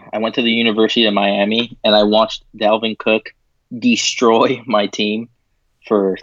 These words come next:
three years. He absolutely eviscerated us every time he played. But, um, yeah, he's, he's just such a good running back.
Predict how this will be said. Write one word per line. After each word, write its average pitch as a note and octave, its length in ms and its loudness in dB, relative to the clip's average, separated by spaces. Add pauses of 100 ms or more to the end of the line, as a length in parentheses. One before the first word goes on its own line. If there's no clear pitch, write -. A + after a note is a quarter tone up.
three A2 200 0
years. G#2 640 2
He A#2 240 0
absolutely B2+ 520 0
eviscerated G#2 760 2
us G2 340 0
every A2 160 0
time G2+ 180 -2
he G2 80 -2
played. G#2 320 0 (580)
But, G#2 200 4
um, G2 440 0 (160)
yeah, G2 220 0
he's, - 360 -4
he's - 260 -4
just - 340 -8
such B2 200 -2
a G#2+ 40 -2
good G2+ 200 -2
running G2 260 0
back. G2+ 320 0